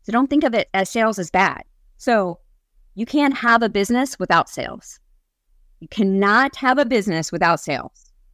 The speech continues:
right? Unless you're running a nonprofit, and even nonprofits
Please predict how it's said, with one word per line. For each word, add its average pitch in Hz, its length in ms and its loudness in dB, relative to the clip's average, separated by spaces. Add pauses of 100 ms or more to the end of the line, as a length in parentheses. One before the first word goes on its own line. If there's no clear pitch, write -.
(720)
right? 156 280 -2
Unless 175 240 -2
you're 247 80 -2
running 247 260 0
a 247 40 -2
nonprofit, 247 580 0
and 240 160 -2
even 349 240 0
nonprofits 359 760 0